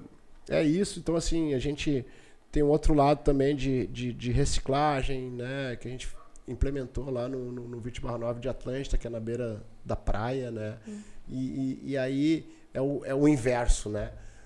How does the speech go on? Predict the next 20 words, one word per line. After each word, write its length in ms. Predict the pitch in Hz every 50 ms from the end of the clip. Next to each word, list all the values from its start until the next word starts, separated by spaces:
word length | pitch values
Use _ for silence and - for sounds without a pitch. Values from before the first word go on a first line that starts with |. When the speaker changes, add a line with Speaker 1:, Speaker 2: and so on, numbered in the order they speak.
| - - - -
Speaker 1:
Não, 320 | - 113 117 113 110 113 117
não 240 | 120 120 120 117
é 160 | 117 127 151 147
só 640 | - - - 139 143 147 143 135 127 - - - - -
ajudando 580 | - 127 117 123 135 120 117 127 127 139 147 139 143
o, 0 |
o, 720 | - 143 135 135 135 127 117 - 117 123 107 107 117 120 117
o 20 | 113
reciclador, 840 | 107 123 123 - - - - - 143 131 127 123 127 127 127 123 117
mas 220 | 123 117 117 110
sim 240 | - - 143 151 156
educando 540 | 151 151 156 147 - - - 160 196 202 233
a 40 |
população 840 | 226 - 196 - - 190 165 147 - - - 151 147 156 170 190 202 - - - - - _ -
que 120 | - - 135
frequenta 680 | - 147 151 139 - - 135 135 143 147 147 - 151
aquela 260 | 143 143 - 139 139
faixa 320 | - - - 131 - - 135
de 100 | 120 123
areia, 280 | 113 110 107 101 -